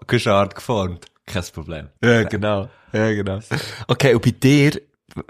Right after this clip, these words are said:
Speaker 2: ich fänd's geil, was bei dir gäbe, es dann so Signature, ähm, so, es gäbe so wie deine Gitarren-Collection,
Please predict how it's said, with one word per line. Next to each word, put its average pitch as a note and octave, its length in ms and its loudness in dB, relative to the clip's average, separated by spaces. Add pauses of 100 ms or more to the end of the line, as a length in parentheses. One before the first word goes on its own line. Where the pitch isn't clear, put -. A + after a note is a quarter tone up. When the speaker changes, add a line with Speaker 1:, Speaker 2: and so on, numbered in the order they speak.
Speaker 2:
ich A2+ 120 -4
fänd's G2+ 280 0
geil, A#2+ 200 2
was A2 140 -2
bei - 120 -4
dir A2+ 300 0
gäbe, G2 300 0
es - 100 -10
dann A2 160 -2
so A2+ 300 -4
Signature, C3+ 880 0 (800)
ähm, F#2 680 2 (460)
so, - 280 0 (120)
es - 160 -2
gäbe A2 180 0
so A2+ 140 0
wie A#2+ 100 2
deine B2+ 320 0 (840)
Gitarren-Collection, G#2+ 880 -2